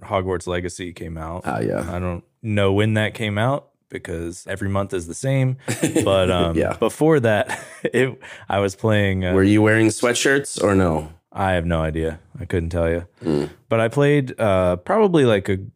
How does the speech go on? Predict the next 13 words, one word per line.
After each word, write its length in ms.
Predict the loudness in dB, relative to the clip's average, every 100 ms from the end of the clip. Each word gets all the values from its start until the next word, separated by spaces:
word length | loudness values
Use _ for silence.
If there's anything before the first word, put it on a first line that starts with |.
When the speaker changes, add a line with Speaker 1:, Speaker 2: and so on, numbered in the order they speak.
| _ _ _
Speaker 1:
week 520 | -6 -2 2 2 0 -2
or 100 | -2
so. 440 | 0 2 2 0 -4
Like, 220 | -2 0 2
I'd 220 | 0 0
play 280 | 0 4 4
every 220 | 2 0
night, 380 | 0 -2 -4 -10 _ -8
uh, 60 | -6
after 420 | -4 -6 -6 -6
work. 340 | -4 -4 -8 _
And 220 | -8 -4 -2
then, 460 | -2 -4 -6 -12